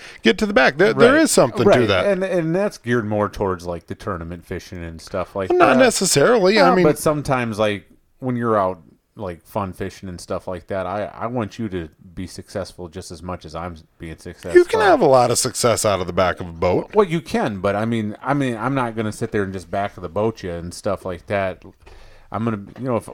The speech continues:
Speaker 2: if we're on a hot pattern somewhere and stuff like that, it's gonna be like, get up here and, like, I think that's something too as a boat owner that sometimes we lose focus, that it's just like, you know what, this person doesn't get the opportunity to be out in the boat as much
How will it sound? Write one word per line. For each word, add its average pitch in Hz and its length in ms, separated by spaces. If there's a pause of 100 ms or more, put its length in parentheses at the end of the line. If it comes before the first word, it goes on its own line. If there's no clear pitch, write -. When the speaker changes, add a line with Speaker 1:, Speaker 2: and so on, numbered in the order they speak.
(140)
Speaker 2:
if 107 180
we're 98 300
on 101 160
a 87 60
hot 101 320 (480)
pattern 101 440
somewhere 101 340
and 95 100
stuff 107 220
like 101 140
that, 120 140
it's 127 100
gonna 165 140
be - 20
like, 120 220 (680)
get 110 160
up 147 160
here 151 240
and, 107 180
like, 101 200 (440)
I - 100
think 151 220
that's 143 200
something 110 320
too 120 240
as 92 80
a 87 60
boat 104 340
owner 107 380
that 85 260
sometimes 98 440
we 101 120
lose 95 240
focus, 110 460
that 87 220
it's 85 100
just - 160
like, 98 180
you 131 80
know 131 120
what, 123 120
this 123 140
person 120 320
doesn't 104 360
get 101 200
the 98 100
opportunity 90 500
to 87 100
be 87 160
out 80 160
in 80 40
the 85 60
boat 85 220
as 80 120
much 90 340